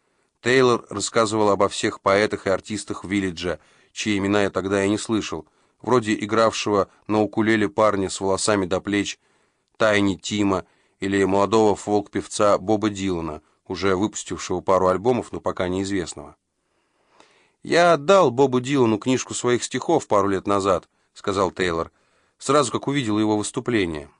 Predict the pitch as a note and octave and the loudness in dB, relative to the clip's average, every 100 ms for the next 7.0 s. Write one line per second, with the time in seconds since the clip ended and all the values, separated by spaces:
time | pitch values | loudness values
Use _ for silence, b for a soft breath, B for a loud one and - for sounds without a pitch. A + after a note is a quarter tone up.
0 | _ E2+ A#2+ D#3+ E3 D3 E3 D#3 C#3+ C#3 | _ -2 -2 0 0 2 2 2 0 0
1 | E3 E3+ - C#3+ D3 D3+ F2+ E2 F#2+ C3 | -2 -4 -2 0 2 2 0 -2 -2 -2
2 | B2+ B2 - - G2+ E2 E2 D2 _ _ | -2 -6 -6 -4 -4 -2 -6 -6 _ _
3 | _ _ _ _ _ _ _ - G2 B2 | _ _ _ _ _ _ _ 0 2 2
4 | B2 A2 G#2 D#2+ F2 G2 F#2+ G2+ G#2 G2 | 2 2 2 0 -4 -4 0 4 4 4
5 | F2+ - - - G#2+ G2 F#2 A2 A#2+ - | 2 -2 -10 -2 2 2 4 4 2 -2
6 | _ - G#2+ F2+ F2+ A2 A2 G2 G2 G2+ | _ -8 -8 -8 -4 2 2 2 -2 -4